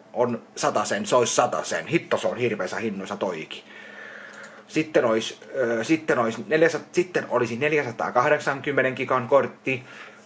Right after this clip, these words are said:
Ois ku-, ois seitsemänkymppiä. Sekin on aika suolainen hinta, seitsemänkymppiä.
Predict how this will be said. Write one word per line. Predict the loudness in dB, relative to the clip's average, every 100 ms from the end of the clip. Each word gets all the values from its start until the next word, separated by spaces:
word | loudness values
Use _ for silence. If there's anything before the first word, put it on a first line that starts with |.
| -20 0
Ois | 4 4 2
ku-, | 2 2 2
ois | 0 4
seitsemänkymppiä. | 4 4 2 0 0 -2 -4 -4 0 0 0
Sekin | -2 0 2
on | 2
aika | 4 4 6
suolainen | 6 6 4 -2
hinta, | -4 -2 2 2
seitsemänkymppiä. | 2 0 2 0 0 -4 -6 -8 -4 -4